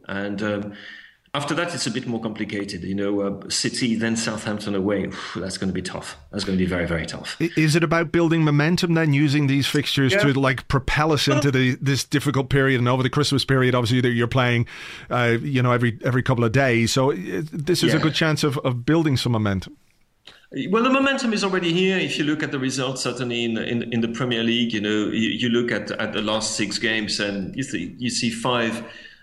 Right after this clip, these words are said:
Speaker 1: uh, wins and a draw against what is a very, very, very good Tottenham side.
Speaker 2: Mm.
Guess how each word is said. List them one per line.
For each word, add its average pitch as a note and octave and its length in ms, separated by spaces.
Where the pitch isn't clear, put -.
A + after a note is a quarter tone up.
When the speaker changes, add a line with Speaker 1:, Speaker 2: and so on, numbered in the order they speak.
Speaker 1:
uh, A2 120
wins C3 400
and A#2+ 140
a A#2 40
draw B2 340
against A2+ 380
what G#2+ 200
is A#2 140
a A2 80
very, A#2 640
very, A#2 400
very A2+ 340
good G2+ 280
Tottenham G#2 340
side. G#2 540
Speaker 2:
Mm. B2+ 260